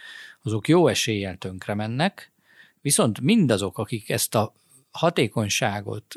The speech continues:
a technológiai fejlesztést komolyan vették az elmúlt években, azok ezzel tulajdonképpen piacot nyernek, és tulajdonképpen így válságkörülmények között kialakul egy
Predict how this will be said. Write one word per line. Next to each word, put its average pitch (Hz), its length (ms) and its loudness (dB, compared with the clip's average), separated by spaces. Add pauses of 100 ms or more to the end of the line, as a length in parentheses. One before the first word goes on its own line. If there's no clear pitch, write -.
a 131 160 -6
technológiai 127 640 2
fejlesztést 107 640 -2
komolyan 120 380 2
vették 101 380 -4
az 104 100 -4
elmúlt 107 400 -2
években, 139 600 -2 (460)
azok 98 260 -4
ezzel 127 300 2
tulajdonképpen 120 840 0
piacot 107 480 2
nyernek, 117 460 -2
és - 160 -2 (260)
tulajdonképpen 135 800 2
így 127 200 -2
válságkörülmények 113 1200 0
között 117 360 -2
kialakul 104 600 2
egy 101 220 -4